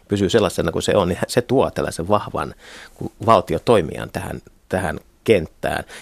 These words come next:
Ja vastaavasti sitten, jos, jos, ää, Yhdysvalloissa tai läntisessä maailmassa on pyritty antamaan markkinoille isompi, isompi pelitila ja pitämään valtio siellä sellaisena niin kuin jonkinnäköisenä reservinä tai sään-, pelisääntöjen, ää, muovaajana eikä niinkään aktiivisena toimijana, niin tässä on kyllä niin kuin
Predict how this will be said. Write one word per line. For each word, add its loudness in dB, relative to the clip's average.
Ja 4
vastaavasti 2
sitten, -2
jos, -8
jos, -6
ää, -2
Yhdysvalloissa -4
tai -6
läntisessä -2
maailmassa -2
on -2
pyritty -4
antamaan -2
markkinoille -2
isompi, -4
isompi 0
pelitila -2
ja -8
pitämään -4
valtio -4
siellä -8
sellaisena -12
niin -20
kuin -16
jonkinnäköisenä -2
reservinä -2
tai -4
sään-, 0
pelisääntöjen, -2
ää, -4
muovaajana -2
eikä 0
niinkään -4
aktiivisena -4
toimijana, -2
niin -2
tässä 0
on -8
kyllä 0
niin -4
kuin -4